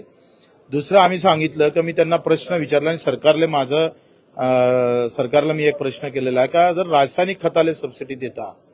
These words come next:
तर शेण खताले सबसिडी का देत नाही याचं उत्तर पाहिजे. मागणी नाहीये आमची काही.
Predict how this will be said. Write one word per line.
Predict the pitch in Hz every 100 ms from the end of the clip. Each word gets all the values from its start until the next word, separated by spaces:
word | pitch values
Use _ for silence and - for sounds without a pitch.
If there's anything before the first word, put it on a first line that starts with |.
| _ _ _ _ _ -
तर | 165
शेण | - 175 196 175
खताले | 175 180 190
सबसिडी | 180 160 - 160 175
का | - 147 165 170
देत | 151 147
नाही | 147 135 104
याचं | 123 175
उत्तर | 160 - 170
पाहिजे. | 127 101 - _ _ _
मागणी | 139 147 156 190
नाहीये | 175 156
आमची | 123 107
काही. | 98 87 117